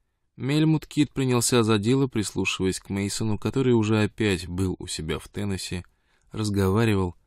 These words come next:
бешено спорил и умолял давно забытых друзей и братьев. Мельмут решил воспользоваться близостью двух молодых ёлок.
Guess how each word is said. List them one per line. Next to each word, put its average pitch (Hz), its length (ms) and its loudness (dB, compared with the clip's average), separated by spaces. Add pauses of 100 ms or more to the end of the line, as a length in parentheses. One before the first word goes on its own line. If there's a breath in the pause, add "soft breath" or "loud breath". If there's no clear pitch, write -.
(260)
бешено 95 440 -4
спорил 113 420 -2
и - 180 -6
умолял 107 480 2
давно 90 320 -2
забытых 85 540 -6
друзей 82 560 -6
и - 60 -10
братьев. 85 640 -10 (1500)
Мельмут 135 340 0
решил 131 260 0
воспользоваться 117 720 -2
близостью 110 500 0
двух 101 280 -4
молодых 101 420 -2
ёлок. 60 420 -12